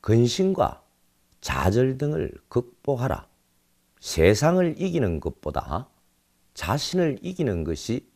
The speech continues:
바로 세상을 이기는 것이다고 했습니다. 부처님께서도 마음이라는 것은 때에 따라 신도 되고 사람도 되고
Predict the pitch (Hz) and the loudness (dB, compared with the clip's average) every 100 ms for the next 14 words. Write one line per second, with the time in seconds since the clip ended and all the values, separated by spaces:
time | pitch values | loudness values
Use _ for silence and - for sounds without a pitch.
0 | _ _ _ - - 64 101 110 - - | _ _ _ -18 -8 -4 -2 -4 -8 -16
1 | - 73 87 87 135 151 135 - 175 143 | -4 0 0 0 -4 -4 -8 -10 -8 -6
2 | 95 87 90 - 87 80 73 71 - - | -6 -6 -8 -10 -12 -10 -10 -12 -16 -18
3 | - - 147 147 - - 69 - 69 60 | -20 -4 0 0 -2 -4 -4 -4 -6 -10
4 | - _ _ _ - - _ _ _ _ | -12 _ _ _ -20 -20 _ _ _ _
5 | _ _ _ 98 104 175 220 143 85 - | _ _ _ -2 2 2 0 -2 -4 -6
6 | - 57 71 131 - _ _ _ _ _ | -6 -2 2 0 -2 _ _ _ _ _
7 | - 73 110 190 135 82 78 69 65 76 | 4 8 8 6 4 2 -2 -4 -8 -6
8 | 85 123 _ _ _ _ _ _ 131 180 | -6 -8 _ _ _ _ _ _ 2 4
9 | 98 95 95 57 71 127 _ _ _ _ | 4 0 -4 -4 -8 -10 _ _ _ _
10 | _ - - 175 190 139 87 85 - - | _ -16 -4 0 2 2 2 -2 -4 -12
11 | _ _ _ _ _ - - 67 76 90 | _ _ _ _ _ -20 -6 0 2 2
12 | 92 90 87 92 90 92 104 175 - | 2 0 -2 -2 -2 0 0 -2 -8